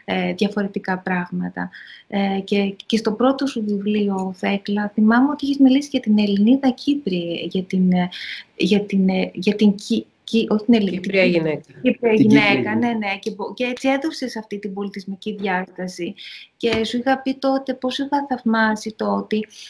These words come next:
Speaker 1: από το, από την παράδοση και τη, και το παρελθόν σου και το οικογενειακό και το, εμ, ε, και το
Speaker 2: Εκκλησιαστικό, θρησκευτικό.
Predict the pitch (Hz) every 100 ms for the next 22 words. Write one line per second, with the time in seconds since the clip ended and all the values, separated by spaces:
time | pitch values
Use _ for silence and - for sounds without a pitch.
0 | - - 214 220 214 214 214 - 208 226
1 | 220 202 202 190 185 190 196 196 - 190
2 | 196 - 196 - - - - - _ -
3 | 220 220 214 202 190 202 202 208 220 208
4 | 208 208 202 202 196 196 - 190 190 190
5 | 196 202 202 196 190 190 190 - - 196
6 | 196 185 190 185 185 185 185 _ _ -
7 | - - - - - - 202 202 202 190
8 | 190 190 190 190 180 - 180 147 - 156
9 | - 233 202 143